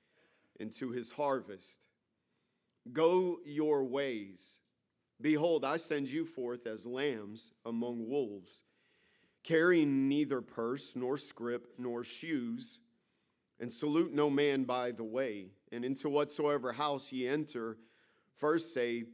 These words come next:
'Peace be to this house.' And if the Son of Peace be there, your peace shall rest upon it. If not,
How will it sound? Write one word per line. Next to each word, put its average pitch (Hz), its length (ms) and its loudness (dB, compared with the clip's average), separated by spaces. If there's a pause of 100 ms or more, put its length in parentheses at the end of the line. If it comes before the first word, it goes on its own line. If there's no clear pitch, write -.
(140)
'Peace 190 400 -6
be 160 340 -4
to 131 320 -6
this 135 320 -2
house.' 139 540 -8 (640)
And 127 120 -4
if 123 80 -10
the 135 120 -2
Son 143 220 0
of 127 160 -6
Peace 135 240 0
be 120 200 -4
there, 147 260 4
your 135 280 2
peace 165 320 -8
shall 127 240 -2
rest 127 340 -4
upon 143 420 0
it. 123 180 -4
If 120 220 -10
not, 135 400 0